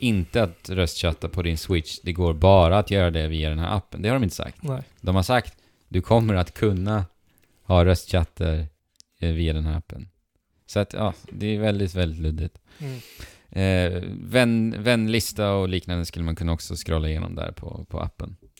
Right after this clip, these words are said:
Speaker 1: Och om det kommer gå på Switchen, det vet vi inte.
Speaker 2: Nej.
Speaker 1: Nej.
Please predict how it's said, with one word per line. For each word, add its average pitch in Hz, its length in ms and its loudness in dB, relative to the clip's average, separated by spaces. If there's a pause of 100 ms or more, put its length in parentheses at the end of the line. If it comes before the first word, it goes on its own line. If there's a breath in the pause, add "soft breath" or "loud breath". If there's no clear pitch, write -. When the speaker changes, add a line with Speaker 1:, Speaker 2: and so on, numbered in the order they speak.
(200)
Speaker 1:
Och 95 260 -2
om 92 120 0
det 92 100 2
kommer 92 180 -4
gå 85 100 0
på 80 80 -8
Switchen, 101 320 -4
det 127 60 2
vet 151 200 0
vi 160 40 -6
inte. 87 220 -8 (120)
Speaker 2:
Nej. 156 240 -4 (100)
Speaker 1:
Nej. 110 220 -8